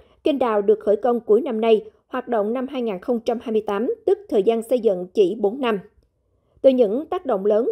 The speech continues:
nếu dự án kênh triển khai, ông Đặng Thanh Lâm, Viện Phó Thủy lợi và Môi trường,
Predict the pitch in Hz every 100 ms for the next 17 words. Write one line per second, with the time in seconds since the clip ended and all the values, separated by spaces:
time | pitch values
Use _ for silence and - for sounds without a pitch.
0 | - 226 233 294 415 262 208 202 240 403
1 | 254 233 226 196 196 254 240 - _ _
2 | 269 262 233 214 202 277 262 269 240 -
3 | _ _ 226 208 202 254 220 339 415 240
4 | 254 196 185 208 220 220 220 190